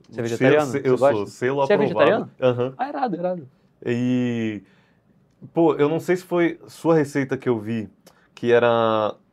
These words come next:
Speaker 2: quando você, tipo, ralava muita batata e depois colocava no pano e depois
Speaker 1: Aham.
Speaker 2: apertava assim pra sair.
Speaker 1: Tirava toda a água dela pra
Speaker 2: A
Speaker 1: deixar bem
Speaker 2: água.
Speaker 1: sequinho.
Speaker 2: E, e colocava ali pra fritar,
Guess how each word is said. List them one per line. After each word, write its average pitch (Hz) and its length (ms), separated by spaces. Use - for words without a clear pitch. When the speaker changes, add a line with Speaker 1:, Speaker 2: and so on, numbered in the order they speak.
Speaker 2:
quando 123 220
você, 117 720
tipo, 110 400
ralava 117 420
muita 131 260
batata 113 580
e 98 40
depois 101 300
colocava 101 280
no 98 100
pano 98 280
e 87 100
depois 123 280
Speaker 1:
Aham. 123 180
Speaker 2:
apertava 95 440
assim 90 160
pra - 80
sair. 95 500
Speaker 1:
Tirava 117 300
toda 120 240
a 117 60
água 117 140
dela 110 240
pra 107 140
Speaker 2:
A - 20
Speaker 1:
deixar 90 200
bem - 40
Speaker 2:
água. 95 120
Speaker 1:
sequinho. 120 400
Speaker 2:
E, 104 720
e - 120
colocava 113 580
ali 113 140
pra 113 160
fritar, 120 680